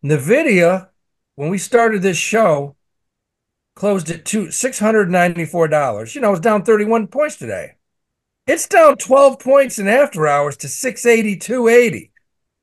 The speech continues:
And earnings don't come out until tomorrow afternoon. So this tells me somebody knows something, and it's not positive news.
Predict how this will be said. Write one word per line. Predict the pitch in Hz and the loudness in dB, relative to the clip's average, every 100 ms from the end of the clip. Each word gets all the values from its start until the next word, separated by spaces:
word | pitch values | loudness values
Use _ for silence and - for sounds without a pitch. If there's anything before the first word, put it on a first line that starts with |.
| _ _ _ _ - | _ _ _ _ -6
And | 175 | -6
earnings | - 294 349 339 208 | 0 2 2 0 2
don't | 269 247 | 2 2
come | 165 233 | 0 -2
out | 240 | -2
until | 190 208 202 | -4 -8 -12
tomorrow | 190 220 220 220 | -6 -2 0 2
afternoon. | 208 - 196 233 175 98 _ _ _ _ | 0 0 -4 -4 -4 -8 _ _ _ _
So | 175 | -8
this | 190 349 | -4 -4
tells | - 254 269 233 | -4 2 4 4
me | 208 233 | 0 -2
somebody | 185 - 285 320 294 196 | -4 -4 -6 -4 -4 -2
knows | 185 196 180 | 0 -2 -4
something, | 143 120 104 113 110 - _ _ _ _ _ | -8 -8 -10 -14 -14 -18 _ _ _ _ _
and | 147 | -4
it's | 170 165 | -4 -2
not | 247 294 269 | -2 -2 -2
positive | 170 185 190 170 156 | 0 2 0 -2 -6
news. | 160 175 101 - - - | -6 -6 -8 -14 -20 -20